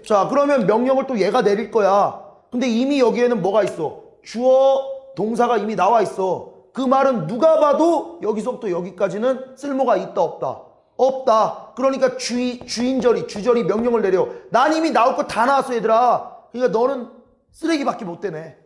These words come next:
됐지? 쓰레기나 해라. 그러니까 이게 무슨 절이야? 부사절이겠죠. 됐지? 여기서 알 수 있는 게 뭐냐? 똑같이 생겼는데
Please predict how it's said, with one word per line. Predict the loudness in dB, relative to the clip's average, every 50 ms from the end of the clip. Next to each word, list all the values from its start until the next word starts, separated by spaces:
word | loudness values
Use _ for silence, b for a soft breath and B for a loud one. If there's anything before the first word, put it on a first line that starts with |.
| _ _ _ _ _ _ _ _
됐지? | -18 -10 -6 -4 -4 -4 -4
쓰레기나 | -6 -6 -4 -4 -2 -2 -2
해라. | -2 0 0 0 0 0 -2 -4 -10 -18 -20 _ _
그러니까 | -4 -4 -2 -2 -4
이게 | -6
무슨 | -8 -10 -8
절이야? | -8 -8 -10 -10 -12 -16 -18 _ _ _ _ _ _ _ _ _
부사절이겠죠. | -10 -6 -4 -4 -4 -4 -6 -6 -12 -14 -16 -20 -20 -20 _ _ _ _ _ _ _ _ _ _ _ _ _ _
됐지? | -6 -4 -2 0 2 2 2 2 2
여기서 | 2 2 2 2 2 2 2
알 | 2 2
수 | 0 -2
있는 | -4 -2
게 | -2 -2
뭐냐? | -2 0 0 2 2 2 2 0 0 -4 -8 B B B B B B B
똑같이 | 2 2 2 4 2 2 2 2 0
생겼는데 | -2 0 0 0 0 0 2 4 4 4 4 2 0 -4 -10 -16 -18